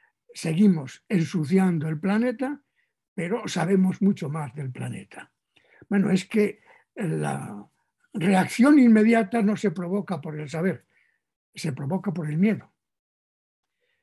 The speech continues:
Eh, desde el punto de vista de psicología, lógicamente,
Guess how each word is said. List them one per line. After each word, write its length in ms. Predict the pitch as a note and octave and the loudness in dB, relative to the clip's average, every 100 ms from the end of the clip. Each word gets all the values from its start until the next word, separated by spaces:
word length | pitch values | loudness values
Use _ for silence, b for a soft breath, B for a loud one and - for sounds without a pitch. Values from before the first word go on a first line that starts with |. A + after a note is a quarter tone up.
| _ | _
Eh, 200 | - F#3+ | -8 -6
desde 220 | - B2+ | -6 -6
el 60 | D3+ | -2
punto 220 | G#3+ G3 | 2 4
de 60 | G#3 | 4
vista 340 | G3+ G#3 F3 | 2 0 -2
de 180 | D#3 D#3 | -4 -10
psicología, 760 | - C3+ E3+ F#3 A#3+ B3+ D4+ - _ _ _ - | -10 -6 -4 0 2 2 0 -6 _ _ _ -14
lógicamente, 840 | A#2+ E3 D3 F#3+ A#3+ G3+ C4 | -10 -10 -4 -2 -2 -2 -6